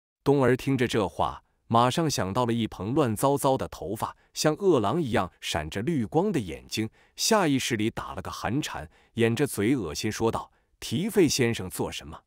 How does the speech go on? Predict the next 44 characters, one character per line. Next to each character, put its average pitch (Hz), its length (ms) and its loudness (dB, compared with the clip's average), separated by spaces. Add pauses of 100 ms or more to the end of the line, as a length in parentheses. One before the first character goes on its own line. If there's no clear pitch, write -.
(600)
当 143 220 4
年 127 200 4
我 107 120 2
们 113 100 -4
几 90 160 -4
个 104 140 -2
看 151 340 0
着 87 100 -4
他 - 220 -6
就 82 160 -6
怕。 - 380 -8 (640)
”“这 170 220 6
药 131 200 6
就 120 200 0
是 - 120 -6
费 147 300 2
先 90 240 -2
生 73 180 -12
配 76 220 -6
的。” - 200 -18 (640)
范 131 280 4
闲 107 240 -2
哈 123 200 -2
哈 120 160 -2
大 107 140 0
笑 80 200 -4
说 82 200 -6
道 - 220 -12 (320)
：“他 170 160 2
老 113 200 4
人 110 160 0
家 151 200 2
生 143 200 -2
的 160 120 -2
虽 - 200 2
然 123 160 2
难 160 200 -4
看 - 260 -6
些， - 260 -8 (320)
但 120 180 0
你 101 140 0
可 - 160 -12
知 107 220 -2
道， - 180 -10